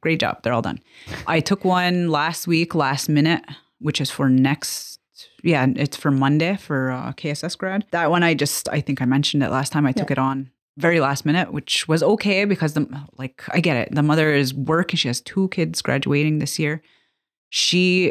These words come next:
Speaker 1: is working on all their stuff, trying to get everything done. And she's, you know, so I said, "All right, I'll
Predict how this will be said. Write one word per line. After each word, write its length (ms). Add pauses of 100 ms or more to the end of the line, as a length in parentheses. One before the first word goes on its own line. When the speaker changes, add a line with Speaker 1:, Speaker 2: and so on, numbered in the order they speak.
Speaker 1:
is 200
working 360
on 100
all 180
their 140
stuff, 420
trying 200
to 60
get 180
everything 440
done. 420
And 400
she's, 400
you 100
know, 140
so 320
I 100
said, 200
"All 80
right, 280
I'll 240